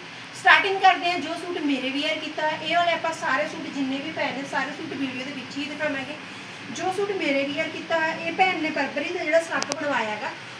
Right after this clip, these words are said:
ਬਹੁਤ ਹੀ ਸੋਹਣਾ ਜਿਹਾ ਬਣ ਕੇ ਜਿਹੜਾ ਰੈਡੀ ਹੋਇਆ ਹੋਇਆ, ਤੁਸੀਂ ਦੇਖ ਸਕਦੇ ਹੋ। ਉਹਨਾਂ ਦੀ ਲੈਂਥ ਤੇ ਬਹੁਤ ਹੀ ਸੋਹਣਾ ਹੈ। ਉਹ ਨੀਚੇ ਜਿਹੜਾ ਸੂਟ ਬਣਵਾਇਆ, ਬਿਲਕੁਲ ਲਾਈਟ ਕਲਰ ਦਾ ਸੂਟ ਬਣਵਾ ਕੇ ਉਹਨਾਂ ਨੇ ਇਹ ਵਾਲਾ ਸਰੱਗ ਬਣਵਾਇਆ।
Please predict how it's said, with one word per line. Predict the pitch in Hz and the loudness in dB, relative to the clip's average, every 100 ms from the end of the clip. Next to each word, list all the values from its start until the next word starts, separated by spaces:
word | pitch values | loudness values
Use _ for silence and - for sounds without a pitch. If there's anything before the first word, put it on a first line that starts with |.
| - | 0
ਬਹੁਤ | 294 330 - | 4 6 4
ਹੀ | |
ਸੋਹਣਾ | 440 339 277 294 | 2 0 2 4
ਜਿਹਾ | 370 349 | 4 4
ਬਣ | 277 | 4
ਕੇ | 262 294 | 2 2
ਜਿਹੜਾ | 302 359 | 4 6
ਰੈਡੀ | 320 226 240 | 6 4 0
ਹੋਇਆ | 262 262 | 2 4
ਹੋਇਆ, | 269 285 | 6 4
ਤੁਸੀਂ | 294 294 269 | 0 -4 2
ਦੇਖ | 247 240 | 2 2
ਸਕਦੇ | 269 254 254 330 | 2 2 2 -2
ਹੋ। | - - - - - | -4 -10 -10 -8 4
ਉਹਨਾਂ | 320 359 | 6 8
ਦੀ | 339 359 370 | 6 4 4
ਲੈਂਥ | 311 294 285 294 370 359 359 | 4 4 4 4 4 4 4
ਤੇ | 339 320 - - 277 | -2 -6 -6 -6 0
ਬਹੁਤ | 262 285 339 | 4 6 6
ਹੀ | 403 | 2
ਸੋਹਣਾ | 381 349 285 | 2 0 2
ਹੈ। | 311 349 | 2 2
ਉਹ | 311 | 4
ਨੀਚੇ | 269 277 320 | 4 4 2
ਜਿਹੜਾ | 311 339 | 2 2
ਸੂਟ | 339 294 277 | 2 -2 0
ਬਣਵਾਇਆ, | 285 277 269 277 294 247 | 0 2 2 0 -2 -4
ਬਿਲਕੁਲ | 277 381 349 | -6 0 2
ਲਾਈਟ | 269 247 - | 2 2 -2
ਕਲਰ | 302 294 | -4 -2
ਦਾ | 302 | -2
ਸੂਟ | 285 269 | -4 -4
ਬਣਵਾ | 262 262 254 240 | -2 -2 0 -2
ਕੇ | 226 339 339 - - - | -2 -6 -8 -10 -10 -6
ਉਹਨਾਂ | 302 330 | -2 0
ਨੇ | 349 | 0
ਇਹ | 294 | -2
ਵਾਲਾ | 320 349 | -2 -2
ਸਰੱਗ | - 208 220 | -4 -6 -6
ਬਣਵਾਇਆ। | 220 208 185 | -6 -6 -8